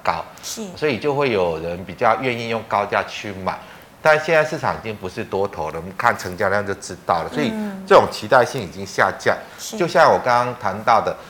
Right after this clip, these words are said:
Speaker 1: 现在，呃，如果说封关之后，呃，农历年过后，有可能市场要修正。
Speaker 2: 对。
Speaker 1: 啊，修正的话，你必须要去算一下你手上股票的本益比。如果本益比是太高的，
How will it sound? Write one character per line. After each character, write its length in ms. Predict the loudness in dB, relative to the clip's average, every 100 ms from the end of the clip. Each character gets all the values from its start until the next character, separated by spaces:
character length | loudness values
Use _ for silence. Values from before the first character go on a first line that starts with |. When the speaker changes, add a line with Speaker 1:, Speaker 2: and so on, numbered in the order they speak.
| -20
Speaker 1:
现 240 | -6 -4 2
在， 420 | 6 6 6 4
呃， 200 | 2 0 0
如 80 | -2
果 100 | 0
说 300 | 4 6 6 2
封 160 | -2 2
关 280 | 4 4 0
之 140 | -6
后， 140 | 0
呃， 260 | 2 2 2
农 140 | -2 -2
历 100 | -2
年 140 | -4
过 160 | -2 0
后， 140 | 2
有 100 | 0
可 160 | -4 -8
能 220 | -8 -12
市 160 | -12 -10
场 240 | -8 -8
要 60 | -8
修 200 | -8 -10
正。 220 | -4 -4 -4 -18
Speaker 2:
对。 120 | -14 -14 -6
Speaker 1:
啊， 60 |
修 180 | 0 2
正 220 | 2 2
的 80 | 2
话， 180 | 4 4
你 120 | 2
必 140 | -6 -10
须 160 | -2
要 100 | -2
去 180 | 0 -4
算 320 | -6 -2 -2
一 60 | -2
下 180 | -4 -4
你 120 | -4
手 200 | -6 -6
上 160 | -4 -6
股 100 | -8
票 200 | -8 -8
的 100 | -6 -12
本 100 | -12
益 140 | -12 -12
比。 140 | -16 -16 -20 -20 -10
如 100 | -2
果 140 | 0
本 180 | 2 0
益 60 | -2
比 140 | -6
是 120 | -10
太 220 | -4 0 0
高 260 | 2 2 2
的， 180 | -4